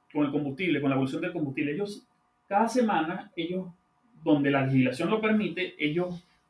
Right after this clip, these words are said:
recargan una tarifa por combustible, ¿no? A cada, a cada paquete, a cada envío.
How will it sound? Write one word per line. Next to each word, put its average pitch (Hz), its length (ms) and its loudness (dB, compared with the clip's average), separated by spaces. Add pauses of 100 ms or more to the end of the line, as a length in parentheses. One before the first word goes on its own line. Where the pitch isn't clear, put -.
(220)
recargan 214 800 0 (720)
una 170 300 -4
tarifa 180 340 0
por 170 140 -4
combustible, 135 640 -2
¿no? 160 120 -2
A 151 100 -4
cada, 147 280 0
a 139 80 -2
cada 151 180 0
paquete, 156 300 -2
a 131 60 -8
cada 151 120 0
envío. 143 440 -2